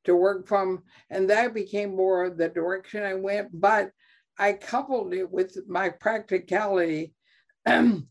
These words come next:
of starting a business. I started, uh, I did end up having a couple of amazing kids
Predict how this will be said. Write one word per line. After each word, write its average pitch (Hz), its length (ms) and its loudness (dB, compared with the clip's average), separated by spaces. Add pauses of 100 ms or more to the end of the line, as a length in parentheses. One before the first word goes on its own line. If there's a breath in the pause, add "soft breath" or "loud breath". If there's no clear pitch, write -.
(260)
of 180 300 4 (560)
starting 208 500 0
a 185 60 2
business. 175 640 -4 (160)
I 175 140 4
started, 180 600 0 (100)
uh, 160 360 0 (320)
I 196 100 -2
did 226 280 4
end 214 220 -4
up 196 220 -2
having 185 300 -6
a 156 60 -12
couple - 340 -6
of 160 60 -6
amazing 180 720 -2
kids - 460 -2